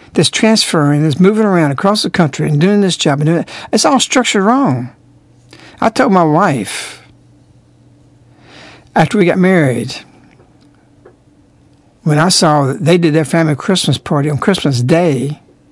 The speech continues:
and then my side did it on this day, and then we had this on this day, we were spending five hours a day on Christmas Day. I says, "When our first child born,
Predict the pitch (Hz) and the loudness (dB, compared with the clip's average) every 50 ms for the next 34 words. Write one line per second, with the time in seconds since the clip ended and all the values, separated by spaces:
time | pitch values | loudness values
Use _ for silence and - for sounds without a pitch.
0 | _ _ _ _ _ _ _ _ _ - - - - - 170 165 165 160 156 170 | _ _ _ _ _ _ _ _ _ -20 -20 -14 -6 -2 0 2 2 4 4 2
1 | 180 170 - 170 151 147 160 151 151 143 135 131 151 180 196 185 - - 180 147 | 2 2 2 2 2 2 2 2 2 0 0 0 0 0 0 -2 -2 -2 -2 -2
2 | 135 131 135 147 147 - - _ _ _ _ _ _ _ _ _ _ - - - | -2 -2 -4 -4 -6 -8 -14 _ _ _ _ _ _ _ _ _ _ -20 -10 -4
3 | - 170 175 175 165 170 160 139 147 175 175 - 196 170 156 147 156 190 202 170 | 0 2 2 4 4 2 2 2 2 0 0 2 2 2 2 2 4 2 2 0
4 | 190 165 151 139 143 147 160 175 170 - _ _ _ _ _ _ _ _ _ _ | 0 0 0 0 0 -2 -2 -4 -6 -8 _ _ _ _ _ _ _ _ _ _
5 | _ _ - - - _ - 214 240 202 190 - - 175 165 143 - 233 220 214 | _ _ -20 -20 -18 _ -4 0 0 0 0 0 0 0 0 0 0 0 0 2
6 | 208 208 202 202 196 185 151 147 147 139 170 180 180 160 143 - - 180 - - | 2 0 0 2 2 2 2 0 0 0 0 0 2 0 -2 -2 -4 -6 -4 -2
7 | 156 131 - - 190 202 160 - - - - 147 - - - - _ _ _ _ | -4 -4 -2 -2 -2 -2 -2 -4 -4 -6 -4 -4 -4 -6 -8 -12 _ _ _ _
8 | _ _ _ _ _ _ _ _ _ _ _ _ _ _ _ _ _ _ _ _ | _ _ _ _ _ _ _ _ _ _ _ _ _ _ _ _ _ _ _ _
9 | _ _ - 170 143 147 170 175 - - 180 165 156 - - - 185 190 185 170 | _ _ -8 -6 -2 -2 0 -2 0 0 -2 -2 -2 -4 -2 -2 0 0 0 0
10 | 151 160 170 175 190 190 180 | 0 0 0 0 2 0 0